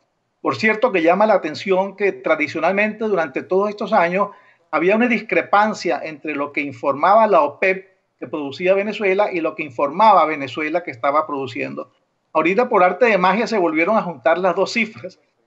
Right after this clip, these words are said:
y Venezuela está reconociendo que su producción está realmente muy baja, hay, hay algo que es muy, muy evidente. En el dos mil uno, la producción de Venezuela, como decía, eran tres millones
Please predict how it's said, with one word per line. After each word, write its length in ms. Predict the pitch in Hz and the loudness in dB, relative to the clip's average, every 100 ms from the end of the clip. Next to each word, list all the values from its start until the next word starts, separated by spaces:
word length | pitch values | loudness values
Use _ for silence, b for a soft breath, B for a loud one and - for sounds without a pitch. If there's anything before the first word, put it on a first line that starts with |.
| _ | _
y 80 | 165 | -4
Venezuela 480 | 170 202 180 185 190 | -2 -2 -2 0 2
está 240 | 190 175 | 2 0
reconociendo 840 | 190 190 185 160 - 165 160 190 | -2 -6 -6 -6 -6 -6 -6 -6
que 120 | 180 143 | -6 -10
su 380 | - 151 143 _ _ _ | -8 -8 -8 _ _ _
producción 640 | 165 156 139 190 160 175 - | -2 0 -2 -2 0 -2 -12
está 280 | 123 156 147 | -4 -2 0
realmente 480 | 160 151 151 143 | -2 -2 -6 -8
muy 140 | 151 147 | -8 -4
baja, 420 | 135 127 117 - _ _ _ _ _ 170 | -2 -4 -6 -20 _ _ _ _ _ -2
hay, 120 | - | 0
hay 160 | 196 233 | 0 2
algo 260 | 247 233 - 196 | 0 -2 -8 -8
que 140 | 220 | -4
es 80 | 196 | -2
muy, 480 | 196 214 214 214 - | -2 -2 -2 -2 -6
muy 220 | 185 190 208 | -8 -4 0
evidente. 720 | 208 165 156 139 120 143 _ - | 0 0 -2 -4 -12 -18 _ -12
En 60 | |
el 80 | 170 | -8
dos 140 | 151 | -6
mil 200 | 180 220 | -2 -2
uno, 380 | 226 220 240 226 | 0 0 0 -2
la 160 | 185 165 | -2 -2
producción 440 | 160 147 127 180 | -4 -8 -4 -2
de 60 | 196 | 0
Venezuela, 460 | 185 131 165 170 180 | -2 -2 0 0 0
como 220 | 165 143 | -4 -6
decía, 220 | 120 160 | -2 0
eran 180 | 170 170 | 0 0
tres 200 | 170 160 | -2 -2
millones 500 | 175 156 151 156 | -4 -4 -4 -4